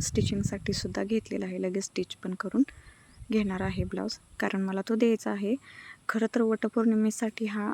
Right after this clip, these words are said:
अ, कस्टमरला पाहिजे होता, पण ते गावी जाणार आहेत म्हणून त्यांना आजच हे द्यायचं आहे, परत ते येणार नाही. ते आल्यानंतर इथून माझ्याकडून ब्लाऊज शिवून घेतात. अ,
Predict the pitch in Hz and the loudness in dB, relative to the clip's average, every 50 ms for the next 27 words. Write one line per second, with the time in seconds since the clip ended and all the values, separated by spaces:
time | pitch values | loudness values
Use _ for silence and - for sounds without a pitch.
0 | - - - - 190 185 190 190 190 190 - - 214 - - - 202 196 190 208 | -4 -2 -2 -2 0 0 0 0 -2 -2 -2 -2 -4 -2 -2 -2 -2 -2 -2 -2
1 | 202 196 - 220 220 202 208 190 - - 202 - - 190 185 - 196 202 208 196 | -4 -2 -2 -2 -2 0 -2 -2 -2 -4 -6 -4 -4 -6 -4 -2 0 0 0 0
2 | 190 190 185 190 208 196 190 190 190 196 196 185 202 233 - - - - - - | 2 0 0 0 -2 -2 -2 -2 -2 -4 -4 -2 -4 -4 -4 -6 -16 -20 -20 -20
3 | - - - - - _ - 220 196 185 185 185 - - 196 190 185 190 226 - | -20 -20 -20 -20 -20 _ -4 -2 -2 0 -2 -2 -2 -4 -4 -2 -2 -4 -4 -6
4 | - _ _ _ _ - _ _ _ _ - - 202 196 190 175 170 185 180 - | -8 _ _ _ _ -20 _ _ _ _ -2 0 2 2 2 0 -2 -2 -4 -4
5 | - - 220 285 - - - - - - _ - 247 196 190 180 - - 208 196 | 0 0 2 2 0 -2 -12 -20 -20 -20 _ 0 2 4 4 2 2 -2 -4 -4
6 | 185 190 202 220 - - - 202 190 185 - - 196 202 202 196 190 185 185 190 | -2 -4 -4 -6 -4 -2 0 0 0 0 0 -2 -2 -2 0 0 0 0 -2 -2
7 | 196 196 185 185 208 262 - - - - - - - 208 202 202 202 208 208 214 | -2 -2 -2 -2 -4 -4 -4 -8 -16 -20 -10 -4 -2 0 2 4 4 4 4 4
8 | 208 202 - 220 - - 202 - - 202 202 208 202 196 196 - - 185 190 240 | 2 2 0 -2 -4 -2 -4 -2 0 0 2 2 0 -2 -4 -4 -4 0 2 2
9 | 311 - - - - - - _ _ 240 208 190 190 196 208 - - - - 269 | 0 0 -6 -16 -20 -20 -20 _ _ -2 0 0 2 0 0 -2 -2 4 6 6
10 | 240 202 202 202 190 - - 214 - - _ _ _ - - - _ _ _ _ | 6 6 4 2 0 0 -2 -2 -2 -6 _ _ _ -16 -16 -16 _ _ _ _
11 | _ _ _ - _ _ _ _ _ _ _ _ - _ _ - - - - - | _ _ _ -20 _ _ _ _ _ _ _ _ -20 _ _ -16 -16 -16 -16 -20
12 | - _ _ _ - - _ _ - - - - - - - - - 190 190 185 | -20 _ _ _ -20 -20 _ _ -20 -20 -20 -20 -20 -20 -14 -8 -4 -2 0 0
13 | 185 | -2